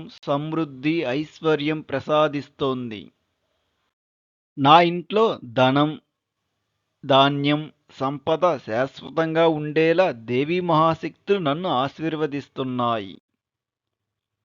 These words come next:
నేను పెట్టే ప్రతి ప్రయత్నం ఈ విజయదశమి నుంచి బంగారంలా మారుతుంది. డబ్బు నాకు సులభంగా, నిరంతరంగా ఆనందంతో వస్తుంది. ఈ పండుగ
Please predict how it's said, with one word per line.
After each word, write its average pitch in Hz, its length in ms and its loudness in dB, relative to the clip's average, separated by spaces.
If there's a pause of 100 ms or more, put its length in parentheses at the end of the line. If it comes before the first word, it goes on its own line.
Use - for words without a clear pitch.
(720)
నేను 175 300 4
పెట్టే - 280 6 (140)
ప్రతి 175 300 -4 (120)
ప్రయత్నం 208 480 0 (200)
ఈ - 20 -4 (120)
విజయదశమి 165 720 -2
నుంచి 165 240 -8 (140)
బంగారంలా 147 760 2 (160)
మారుతుంది. 120 720 -2 (1800)
డబ్బు 147 340 4
నాకు 175 260 4
సులభంగా, 160 600 4 (100)
నిరంతరంగా 170 720 4 (160)
ఆనందంతో 180 600 4 (100)
వస్తుంది. 123 580 -2 (2250)
ఈ 170 40 4 (140)
పండుగ 190 340 4